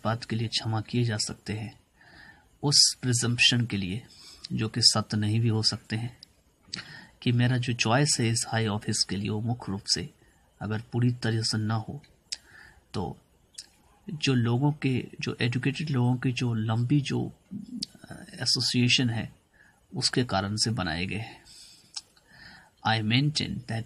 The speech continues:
education is the prime instrument of national purpose। और मेरा मानना है कि एजुकेशन जो है, वो नेशनल पर्पस के लिए एक मुख्य हथियार है।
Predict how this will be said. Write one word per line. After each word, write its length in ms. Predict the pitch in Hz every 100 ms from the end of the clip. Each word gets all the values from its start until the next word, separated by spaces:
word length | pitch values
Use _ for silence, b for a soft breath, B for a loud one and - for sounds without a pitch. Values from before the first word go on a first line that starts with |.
| 120
education 480 | 117 117 120 - 139
is 200 | 104 110
the 60 | 110 117
prime 300 | 135 139 117
instrument 560 | 120 - 110 101 110
of 200 | 107 -
national 380 | 110 107 - 113
purpose। 600 | 107 - 73 - - - _ _ B B B B B B
और 540 | 110 107 104 135 - - - 120
मेरा 200 | 113 110
मानना 380 | 110 113 120
है 360 | 123 104 - _ _ _ B B B
कि 60 | -
एजुकेशन 560 | 117 113 113 117 151
जो 160 | 143 107
है, 320 | 107 107 - _ 117
वो 80 |
नेशनल 400 | 110 107 - 139
पर्पस 480 | 120 101 113 117 - -
के 60 |
लिए 300 | 98 95 117 - b b b -
एक 160 | 120 110
मुख्य 320 | 117 120 - - _ _ _ 110
हथियार 360 | - 101 104
है। 140 | 107